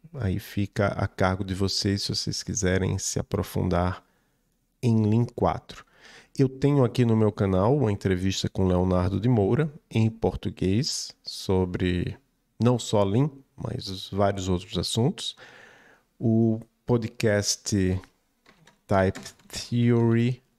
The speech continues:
for All acabou de publicar uma entrevista, por sinal, agora eu lembrei que comecei a escutar e parei. Ué, cadê?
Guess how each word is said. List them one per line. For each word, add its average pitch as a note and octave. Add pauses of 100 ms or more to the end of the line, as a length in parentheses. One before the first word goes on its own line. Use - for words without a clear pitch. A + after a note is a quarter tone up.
(600)
for F#2+
All C#3 (2250)
acabou G#2
de A#3
publicar G#2+
uma G2+
entrevista, G2
por G#2
sinal, G2+
agora G#2+
eu A2+
lembrei G#2
que A2 (500)
comecei A2
a B2+
escutar - (120)
e B2+ (380)
parei. G#2 (1900)
Ué, G#2+
cadê? D#3